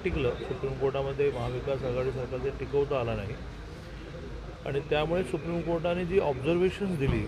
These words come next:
की ह्या चार गोष्टी तुमच्या करण्याच्या राहिल्या आहेत, त्याची पूर्तता करून आता well proof कायदा, आधीचाही well proof होता म्हणून तो हायकोर्टात टिकला, पण तरी सुप्रीम कोर्टाने ज्या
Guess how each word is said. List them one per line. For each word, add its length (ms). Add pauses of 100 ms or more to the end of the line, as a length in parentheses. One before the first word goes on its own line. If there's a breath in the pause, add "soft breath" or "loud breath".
(500)
की 260
ह्या 240 (120)
चार 160
गोष्टी 320
तुमच्या 340
करण्याच्या 460
राहिल्या 280
आहेत, 420 (1300)
त्याची 420
पूर्तता 720
करून 280 (760)
आता 480 (200)
well 200 (140)
proof 140 (420)
कायदा, 380 (240)
आधीचाही 380
well 200
proof 160
होता 220
म्हणून 220
तो 40
हायकोर्टात 400
टिकला, 240 (1080)
पण 200
तरी 240
सुप्रीम 400
कोर्टाने 500
ज्या 420